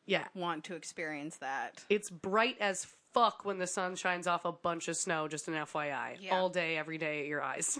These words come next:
Speaker 1: <laughs>
Speaker 2: Yep, and it can lead to serious damage.
Speaker 1: Yes.
Speaker 2: That's irreversible.
Speaker 1: Yes. Um, and they also didn't have any medical supplies. And they also didn't really have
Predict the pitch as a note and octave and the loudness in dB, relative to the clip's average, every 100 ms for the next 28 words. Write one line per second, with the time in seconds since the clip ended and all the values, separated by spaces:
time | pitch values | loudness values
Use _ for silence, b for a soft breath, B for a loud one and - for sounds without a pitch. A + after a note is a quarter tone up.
0 | - G#3 F#3+ F#3+ F3+ F3+ E3+ F3+ D3+ D#3 | -6 -6 -4 -4 -4 -8 -8 -10 -12 -12
1 | F3 _ - B3+ E3 D3+ - E3 - D3 | -16 _ -20 -16 -16 -14 -16 -16 -16 -16
2 | C#3 B2 - - _ _ _ - - - | -14 -14 -16 -20 _ _ _ -20 -20 -20
3 | - - E3+ - - - - - - - | -14 -4 -4 -4 -6 -6 -6 -6 -8 -12
4 | - D3+ - - C#3 D3 - - - C3+ | -16 -18 -18 -16 -16 -16 -18 -20 -20 -16
5 | F#3+ D#3 - - - - - - - F3 | -10 -6 -6 -6 -6 -4 -6 -8 -8 -2
6 | E3+ E3+ E3 E3+ F#3 - - F#3+ F#3 F3+ | 0 0 0 -2 -4 -6 -4 0 0 0
7 | F#3 F#3+ F#3 F#3+ - A3+ B3 G#3+ A3+ A#3+ | -2 -2 2 2 0 -2 -2 0 0 0
8 | A#3 G#3 A#3+ - F3+ - D#3 A#2+ - G#3 | -4 -2 -2 -2 -2 -2 -4 -6 -4 -6
9 | - - - B B B B B B - | -8 -12 -16 B B B B B B -2
10 | C4+ F4+ E4+ - C4+ C#4 F#4+ F#4+ E4 B3 | 2 4 2 2 4 6 4 2 0 0
11 | C4+ B3+ - B3 C4 C4 G#3 G3+ G3+ F3+ | 0 -2 -4 0 2 2 4 2 2 -2